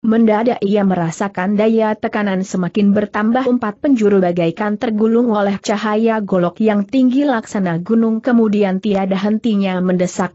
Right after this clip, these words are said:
datang. Buru-buru pikirnya dipusatkan kembali, sedang jurus-jurus serangan pedang pun diperketat. Ketika ia mendongak ke samping, tampaklah dari atas kepala sutenya keringat sebesar mutiara sudah mengucur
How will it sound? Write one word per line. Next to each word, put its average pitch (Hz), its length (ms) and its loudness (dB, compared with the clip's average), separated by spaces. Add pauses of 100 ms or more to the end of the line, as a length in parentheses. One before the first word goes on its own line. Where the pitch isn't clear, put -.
datang. 220 480 -2
Buru-buru 214 560 2
pikirnya 262 640 0
dipusatkan 202 720 -4
kembali, 196 560 0
sedang 196 480 -2
jurus-jurus 233 880 0
serangan 185 480 -2
pedang 220 400 0
pun 277 240 2
diperketat. 269 640 -2 (440)
Ketika 247 640 -2
ia 226 320 0
mendongak 202 480 0
ke - 80 -8
samping, 247 560 -2
tampaklah 214 640 -2
dari 196 240 0
atas 165 400 -6
kepala 220 320 0
sutenya 226 560 0
keringat 220 480 -2
sebesar 220 640 -2
mutiara 233 560 0
sudah 185 400 -2
mengucur 190 480 0